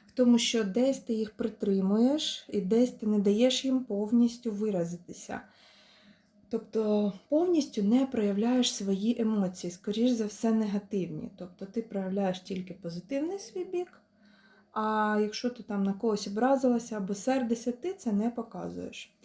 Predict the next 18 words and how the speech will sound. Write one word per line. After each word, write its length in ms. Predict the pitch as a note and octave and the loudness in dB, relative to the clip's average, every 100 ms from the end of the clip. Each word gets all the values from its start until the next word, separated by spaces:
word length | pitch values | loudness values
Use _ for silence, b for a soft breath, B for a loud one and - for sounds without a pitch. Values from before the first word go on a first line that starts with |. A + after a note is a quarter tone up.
| B B | B B
Що 240 | - F#4+ G#4 | -6 -2 0
буде, 260 | D4 B3 A3 | 0 2 2
якщо 260 | G#3 - | 0 -6
ти 140 | A#3+ G#3 | -6 -6
будеш 460 | G3+ G#3 A3+ - | -6 -6 -6 -8
вести 340 | G#3+ G3+ - G#3+ | -8 -8 -8 -10
себе 340 | - G3 G3+ | -8 -2 0
інакше, 480 | F#3+ F3+ F3 - A#3+ | 0 -2 -4 -8 -10
почнеш 380 | A#3+ A#3+ G#3+ G#3 | -8 -8 -8 -8
проявляти 640 | - G3 F#3+ G3 F#3+ - | -6 -4 -2 -4 -6 -10
всю, 460 | - - G3+ F#3 - - - | -18 -12 -8 -8 -10 -16 -14
всю 220 | - B3+ | -2 -2
себе 280 | - F#3 F#3 | -2 -2 -2
повністю, 680 | F#3 F#3+ F3+ F#3+ G#3+ - A#3+ | -2 -6 -4 -2 -4 -2 -2
не 120 | G3+ | -2
тільки 560 | - F3+ F3+ - A3+ - | -4 -10 -10 -8 -10 -8
позитивну 560 | G#3 G#3+ - A3+ A3+ B3 | -8 -8 -6 -2 0 0
сторону? 680 | - F3+ D#3 - - - | -4 -10 -8 -10 -12 -14